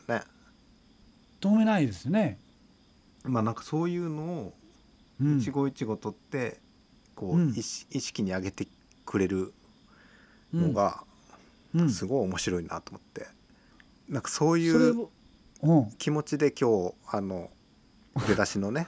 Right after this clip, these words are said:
Speaker 1: <laughs> アーティストラウンジ成光荘って行ってみたんですけど、
Speaker 2: はい、はい、はい、はい。
Speaker 1: なんか気がつきました？
Speaker 2: <laughs>
Speaker 1: 変化。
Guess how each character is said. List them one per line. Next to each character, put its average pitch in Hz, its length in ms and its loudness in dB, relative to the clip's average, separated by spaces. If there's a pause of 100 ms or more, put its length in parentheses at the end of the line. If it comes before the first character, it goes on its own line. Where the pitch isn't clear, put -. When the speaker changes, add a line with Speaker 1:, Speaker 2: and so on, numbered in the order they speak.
Speaker 1:
<laughs> - 60 -20
ア 107 160 4
ー 104 40 2
テ - 140 -6
ィ - 20 -6
ス - 100 -6
ト 110 120 0
ラ 104 120 4
ウ 104 100 0
ン 92 80 -2
ジ 87 100 -12
成 87 120 -6
光 92 180 -8
荘 - 200 -10
っ - 40 -12
て - 120 -6
行 - 300 0
っ - 20 -10
て - 260 -6
み 196 80 0
た 196 140 0
ん 160 40 -8
で - 60 -12
す - 80 -10
け - 120 -12
ど、 90 240 -6 (760)
Speaker 2:
は 165 160 6
い、 160 40 8
は 170 160 4
い、 147 60 2
は 127 180 2
い、 120 40 -2
は 110 120 0
い。 135 40 4
Speaker 1:
な 104 80 6
ん 101 60 0
か - 260 -6 (880)
気 - 220 -2
が 104 80 6
つ - 100 -6
き - 80 -2
ま 117 80 2
し 370 100 6
た？ 85 120 2
Speaker 2:
<laughs> - 20 2
Speaker 1:
変 87 160 -2
化。 - 320 -12